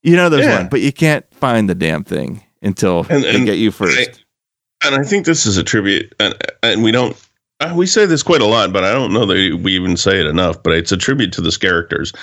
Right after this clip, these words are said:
Speaker 1: Oh, yeah.
Speaker 2: <laughs> They can just, like, hold that. I, and I know that the lighting favors them, and I know that all that stuff favors them, but they still, they can hold that pose so tight and so, uh, uh, still,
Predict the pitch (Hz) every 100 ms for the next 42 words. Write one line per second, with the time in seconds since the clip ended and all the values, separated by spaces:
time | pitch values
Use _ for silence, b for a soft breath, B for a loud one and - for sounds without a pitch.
0 | - 170 90 73 104 - 95 - _ -
1 | 107 87 120 104 131 - _ 117 110 -
2 | - - 120 131 127 110 107 98 - _
3 | _ _ _ - 107 123 123 - 135 131
4 | 135 139 143 139 131 110 104 104 104 -
5 | 95 87 87 87 92 87 87 90 87 92
6 | 98 101 95 92 - B B B - -
7 | 107 127 113 - 107 - 143 143 113 90
8 | 101 90 95 90 - - 139 82 92 90
9 | 85 117 135 120 101 - 123 117 95 -
10 | - 110 117 120 - 127 117 107 - 98
11 | 90 - 110 107 107 107 104 B B B
12 | B - 98 98 90 85 90 92 - -
13 | 165 165 98 87